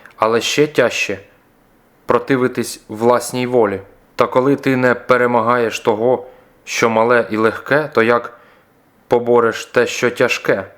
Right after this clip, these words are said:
Протився зараз, на початку, своїм нахилам, позбудься злої звички, щоб вона поволі не довела тебе до більшої вади. О, коли б ти зажив,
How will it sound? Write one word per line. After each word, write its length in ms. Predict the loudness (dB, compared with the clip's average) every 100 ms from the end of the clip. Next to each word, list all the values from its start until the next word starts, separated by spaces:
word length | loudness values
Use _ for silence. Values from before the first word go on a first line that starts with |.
| _
Протився 540 | -2 0 0 -2 -2 0
зараз, 480 | 2 0 -2 -6 -18 _ -4
на 120 | -2
початку, 580 | -2 0 -2 -2 -8 -14 _ _ _ _ -12
своїм 460 | 0 2 2 0
нахилам, 600 | 2 2 0 -4 -4 -6 -18 _ _ _
позбудься 580 | 0 0 -2 -4 0 -2
злої 340 | 2 2 2
звички, 480 | 0 0 0 -4 -14 -20 _ _ _ _
щоб 300 | -4 -4 0
вона 280 | 0 2 0
поволі 460 | 0 0 2 2 0
не 280 | -2 -4 -6 -16 _ -2
довела 400 | 0 2 2 0
тебе 260 | 0 0
до 120 | 0
більшої 520 | -2 -4 -6 -2 -2 0
вади. 340 | 0 0 -6 -18 _ _
О, 480 | 0 2 2 0 -4 -12 _ _ _
коли 260 | 0 0
б 120 | -2 -2
ти 300 | -2 -2 -6 _ _ _ -10
зажив, 640 | -2 -2 0 0 -2